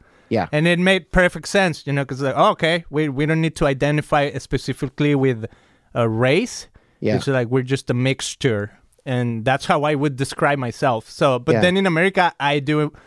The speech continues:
Speaker 2: find that, you know, you're white, you're black, or you're all this other stuff. And I do
Speaker 1: Yeah.
Speaker 2: s-, I feel like sometimes people do confuse, you know, Hispanic heritage or, you know, even
Speaker 1: Mm-hmm.
Speaker 2: speaking Spanish with, "Oh, that's your race."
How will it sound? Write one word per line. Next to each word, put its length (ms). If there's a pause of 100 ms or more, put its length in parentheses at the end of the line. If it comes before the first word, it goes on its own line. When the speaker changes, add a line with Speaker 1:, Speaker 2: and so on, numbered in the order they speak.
(180)
Speaker 2:
find 440
that, 400
you 100
know, 300 (180)
you're 240
white, 580 (260)
you're 140
black, 560 (340)
or 120
you're 320
all 180
this 240
other 180
stuff. 380
And 180
I 120
do 60
Speaker 1:
Yeah. 160
Speaker 2:
s-, 120 (220)
I 100
feel 160
like 160
sometimes 460
people 320
do 280
confuse, 840 (580)
you 60
know, 100
Hispanic 720
heritage 580
or, 240
you 80
know, 120
even 200
Speaker 1:
Mm-hmm. 160
Speaker 2:
speaking 240
Spanish 480
with, 280
"Oh, 180
that's 300
your 120
race." 540